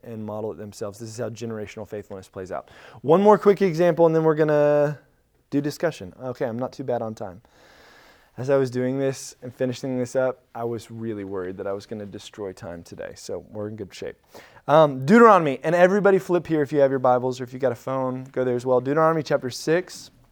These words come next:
We're gonna get practical, uh, in just a few minutes about how to cultivate, you know, sincere fat, um, passion for Jesus in our hearts. But one more quick example from the Bible to try and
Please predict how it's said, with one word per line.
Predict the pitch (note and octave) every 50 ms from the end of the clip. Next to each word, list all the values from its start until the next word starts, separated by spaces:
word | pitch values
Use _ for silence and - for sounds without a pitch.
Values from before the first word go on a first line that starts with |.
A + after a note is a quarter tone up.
| _ _ _ - - - - - - - - - - _ _
We're | C#3+ C3+
gonna | D3+ D#3
get | D3+ E3+ E3 -
practical, | - - F3+ F3+ F3 F3+ F3 - G3 E3+ F#3 F#3 F#3 F#3+ F#3 F#3 - _ _ - - _ _ _ _ _ _
uh, | D3+ C#3+
in | C#3+ C#3 C#3+
just | D#3 D#3+ -
a | E3
few | D#3+ F3+ F3+
minutes | F3 E3+ F3 E3 -
about | D3+ D#3 C#3+ G#2+
how | C3 - - D#3 D#3 D#3
to | D#3 - E3+
cultivate, | D3+ - D#3+ D#3+ D#3+ - F3 E3 F3+ F#3 F#3 G3+ - - _ _ _ _ _ _ _ _ _ _ _ _ -
you | D3+ C#3+
know, | C#3
sincere | C3+ - - D#3 C#3+ - - E3+ D#3
fat, | - - E3 E3 - - _ -
um, | C#3 C3+ C3 C3 B2+ -
passion | - D#3+ D#3+ D#3 D#3 - D#3+ D3+
for | D3+ D3
Jesus | C#3+ D3+ D3+ D3 C#3+ C#3+
in | D3+ D3+
our | D3 C#3+
hearts. | D3 D3+ D3+ D3 - - - _ _ _ _ _ - _ _ _ _ _ _ _ _ _
But | - C3+ C3+ C3+
one | C3+ D3 D#3 E3
more | E3 D#3+ D#3+ D#3+ D#3+ D#3
quick | - - - D#3+ D#3 D3 - E3
example | D3 C#3 C3+ D3 C#3+ C#3+ C3+ - D3+ C#3 C#3 C3+
from | C3+ - - C#3+ C3+ C3 C3 C3 C3 B2+ C3 C3
the | B2+
Bible | C3 C3 B2 A2+ G2+ G2 - - _ _ _ _ _
to | - C3+ B2
try | - - - C#3+ C3 C3+ C3+
and | C3 B2+ B2 A#2